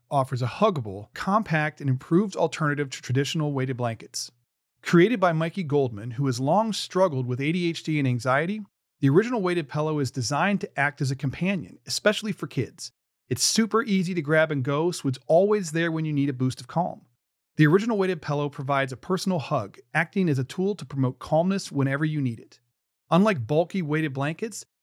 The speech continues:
the ultra-soft pillow is easy to move and won't cause you to overheat or feel claustrophobic.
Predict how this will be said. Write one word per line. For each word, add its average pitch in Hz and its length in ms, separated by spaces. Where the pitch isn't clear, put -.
the - 180
ultra-soft 190 580
pillow 170 300
is 131 180
easy 196 280
to 214 120
move 165 400
and 127 180
won't 156 240
cause 196 360
you 156 80
to 143 80
overheat 139 580
or 127 80
feel 156 220
claustrophobic. 139 760